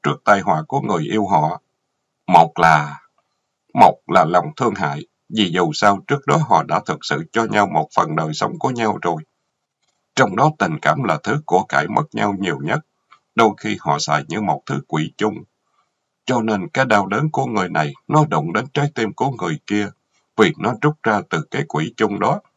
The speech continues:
quỷ càng lớn lòng thương càng nhiều. À, hai là, hai là họ thấy họ sắp chịu thiệt một điều gì đó,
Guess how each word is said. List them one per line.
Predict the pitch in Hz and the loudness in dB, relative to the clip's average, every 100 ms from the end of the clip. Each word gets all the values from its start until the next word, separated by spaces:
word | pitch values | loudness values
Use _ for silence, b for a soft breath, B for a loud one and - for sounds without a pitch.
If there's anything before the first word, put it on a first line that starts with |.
| _ | _
quỷ | - 85 - | -2 -2 -2
càng | - 90 78 | -6 -6 -2
lớn | 98 151 | -2 0
lòng | 117 87 - | -2 -4 -2
thương | 117 107 | -4 0
càng | 87 85 87 | 0 0 -4
nhiều. | 90 85 - _ _ _ _ _ _ _ | -4 -6 -10 _ _ _ _ _ _ _
À, | 90 87 80 78 | 6 6 6 2
hai | - 110 101 | 2 4 6
là, | 85 73 - _ _ _ _ _ _ _ | 4 4 -2 _ _ _ _ _ _ _
hai | 160 123 | 6 6
là | 95 | 4
họ | 80 73 85 | 0 0 -2
thấy | - 127 151 | -2 -2 0
họ | 73 | 0
sắp | 76 - - | 0 -4 -4
chịu | - 85 80 | -6 -6 -2
thiệt | 90 85 | -4 -2
một | 82 82 | -4 -2
điều | 95 87 | -4 -6
gì | 78 78 | -4 -4
đó, | 73 - | -4 -6